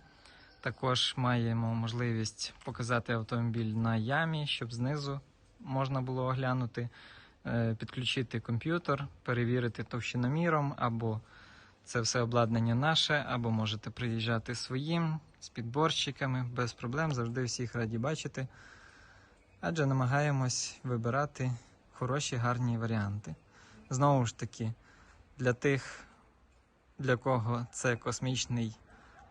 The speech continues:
пробіг, і для тих, хто думає, що в дві тисячі третьому році, з дві тисячі третього року, вони знайдуть такий автомобіль з пробігом там сто тисяч, ну, будь ласка, успіхів.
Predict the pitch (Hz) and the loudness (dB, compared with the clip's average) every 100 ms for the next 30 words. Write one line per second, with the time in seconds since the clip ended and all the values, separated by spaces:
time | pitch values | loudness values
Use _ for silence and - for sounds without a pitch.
0 | - - 147 175 160 147 - - - - | -14 0 4 4 2 -4 -6 -14 -16 -12
1 | - 123 123 123 120 117 117 - - - | -6 -2 -2 -2 0 -2 -4 -6 -20 -20
2 | - 131 123 120 139 127 - 120 127 127 | -8 -2 0 0 0 -2 -4 -2 0 2
3 | 123 120 - 117 113 123 123 - - - | 2 2 0 -2 -4 -4 -4 -4 -8 -2
4 | 123 113 120 120 117 120 - 117 123 113 | -2 0 -2 0 0 0 -2 -6 -6 -4
5 | 120 131 - 120 - 123 123 - 135 - | -2 -2 0 -2 0 0 0 -2 -6 -8
6 | - - - 135 123 120 123 117 120 117 | -14 -12 -6 0 2 4 4 4 2 0
7 | - - 120 117 120 117 113 117 107 - | -4 0 0 2 2 2 2 0 -2 -4
8 | 127 117 113 107 110 - 117 110 104 - | -2 0 0 0 0 -2 -2 -2 -4 -10
9 | - 151 156 151 135 131 123 - - - | -4 0 0 0 -2 -2 -6 -6 -10 -12
10 | - - - - - 127 120 135 160 123 | -14 -16 -18 -18 -12 -4 -2 0 -2 -4
11 | 120 135 - - 113 120 - 113 - 113 | -2 -2 -4 -6 -6 -6 -10 -14 -8 -8